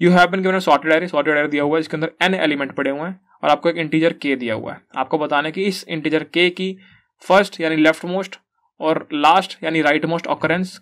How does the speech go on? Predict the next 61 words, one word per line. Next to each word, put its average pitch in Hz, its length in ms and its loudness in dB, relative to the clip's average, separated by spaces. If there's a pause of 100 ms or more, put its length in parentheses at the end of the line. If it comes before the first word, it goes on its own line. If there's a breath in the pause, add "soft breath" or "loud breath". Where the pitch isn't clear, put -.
कौन 180 220 2
से 180 140 -6
इंडेक्स 135 360 -6
पर 120 140 -4
है, 110 180 -10
आपको 139 260 -6
वो 139 100 -4
इंडेक्स 123 220 -10
प्रिंट 123 220 -12
करना - 200 -14
है। - 60 -20 (140)
अगर 139 80 -6
यहाँ 135 160 -2
पे 147 80 -4
लिखा 143 180 -2
है 156 60 0
कि 151 60 0
अगर 147 100 -2
वो 147 60 -4
प्रेजेंट 147 240 -4
नहीं 156 200 -2
है 190 80 0
तो 185 100 0
आपको 151 220 2
माइनस 131 260 -4
वन 123 80 -12
प्रिंट 117 160 -10
करना - 240 -14
है, - 140 -20
ठीक 196 120 -2
है। 175 120 -2 (440 loud breath)
इसमें 160 160 -4
लिखा 165 180 0
हो 175 60 4
कि 175 80 2
एरे 160 160 6
के 160 60 -2
अंदर 170 180 2
डुप्लीकेट 151 460 -2
एलिमेंट 139 340 -4
एग्जिस्ट 135 260 -8
कर 131 140 -6
सकते 117 300 -14
हैं, 110 80 -16 (300)
ठीक 180 100 -8
है। 185 100 -8 (1500 loud breath)
तो 147 120 -2
यहाँ 135 200 0
पे 147 100 4 (160)
एग्जांपल 139 340 -2
दे 165 120 4
ज़ीरो 143 180 -2
वन 143 260 -4
फ़ाइव 170 340 -2
और 143 120 -6
k 143 160 -4
की 147 140 -4
वैल्यू 143 240 -2
वन 151 160 -4
है, 185 60 -4
तो 175 160 -4